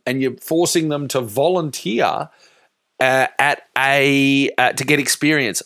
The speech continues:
I'm not sure. This for me is something trying to, trying to increase the brand when you go, "Really? Like, aren't you the ones who just cut your staff's pay without cutting their hours, and you, you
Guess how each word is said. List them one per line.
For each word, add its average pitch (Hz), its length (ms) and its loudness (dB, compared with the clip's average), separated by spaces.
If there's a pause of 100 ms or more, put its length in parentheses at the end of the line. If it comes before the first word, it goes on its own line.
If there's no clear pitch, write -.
I'm 214 240 0
not 269 240 0
sure. 175 800 2 (1200)
This 214 220 0
for 226 160 0
me 202 300 2
is 160 120 2
something 165 380 0
trying 208 560 -2
to, 151 220 -4 (120)
trying 214 340 0
to 202 100 2
increase 175 480 0
the 151 120 0
brand 156 800 2
when 160 340 -2
you 160 140 0
go, 160 240 4
"Really? 160 640 0 (140)
Like, 165 320 2
aren't 196 220 -2
you 190 120 -2
the 175 100 0
ones 165 260 -2
who 156 100 0
just 147 260 -4
cut - 220 -4
your 143 80 -4
staff's 143 500 0
pay 139 440 2 (640)
without 143 400 0
cutting 139 280 0
their 131 140 -2
hours, 139 420 0
and 131 200 -4
you, 127 240 0
you 131 160 -4